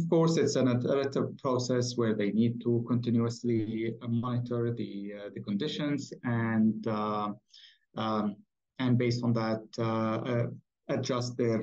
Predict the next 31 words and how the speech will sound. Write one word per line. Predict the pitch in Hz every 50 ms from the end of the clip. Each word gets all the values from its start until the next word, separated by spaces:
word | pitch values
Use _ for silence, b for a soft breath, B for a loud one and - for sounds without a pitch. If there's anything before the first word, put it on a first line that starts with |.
| - -
uh, | 117 113 110 110
inspection | - 131 123 - - 120 117 - - - 120 120
plans | 120 120 113 113 113 113 110 113 110 113 - - - - -
and | 127 123 117 113 110
intervention | 110 113 117 - 113 107 101 104 104 101 - - - - - -
plans. | - - - - - - - _ B B B B B B B B
So | B - - 131 123 123 123 123 120 120 - - 123 -
that | 135 135 143 160 165 - 220
is | 214 214 214 214 190
why | 185 180 165 151 147 139 135 127 123 117 113 110
we, | 120 120 120 120 117 117 117 117 117 113 113 113 117 117 - - _ -
uh, | 123 120 120 117 117 117 113 113 113 113 110 110 - - -
resorted | 135 131 127 139 143 143 143 143 139 131 127 123
to | -
use | 120 120 117 117 113 110 110
artificial | - 113 113 - 120 120 - 123 - 147 139
intelligence | 139 131 127 123 123 120 113 113 110 107 107 107 -
to | - 131
automate | 135 127 123 117 117 117 110 110 110 107 - - - - _ _ _ _ _ _ _ _ - 120
uh, | 120 117 117 120 123
a | 135
large | 131 127 143 147 147 -
proportion | - 160 - - 139 127 120 - - 120 117 117 - - -
of | 117 117 117 -
the | - 120
processes | 120 - - - 113 110 - - - - - 107 101 101 - -
within | 110 98 104 104 104 104 101
this, | 110 107 101 101 - - - - -
uh, | 117 107 104 107 104 -
entire, | - 120 117 120 113 107 104 104 98 - - - 110
uh, | 107 104 101 101 -